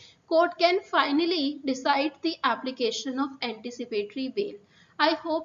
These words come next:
आपको यहाँ तक समझ आया होगा। अब अगर सपोज करो कि हाई कोर्ट और court of session ने कहा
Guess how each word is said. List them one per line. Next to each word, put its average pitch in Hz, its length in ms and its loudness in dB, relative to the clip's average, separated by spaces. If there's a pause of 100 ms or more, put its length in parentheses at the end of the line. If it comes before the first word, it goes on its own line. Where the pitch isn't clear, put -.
आपको 294 340 2
यहाँ 262 360 -2
तक 285 120 -4
समझ 262 420 -4
आया 247 240 -2
होगा। 247 380 -4 (4000)
अब 302 300 6 (300)
अगर 330 220 0
सपोज 403 600 -6
करो 381 220 -6
कि 480 260 -4 (120)
हाई 285 240 0
कोर्ट 285 480 -4 (220)
और 349 320 0
court 320 340 -4
of 415 40 -8 (160)
session 269 340 -6
ने 349 200 -4
कहा 233 600 -8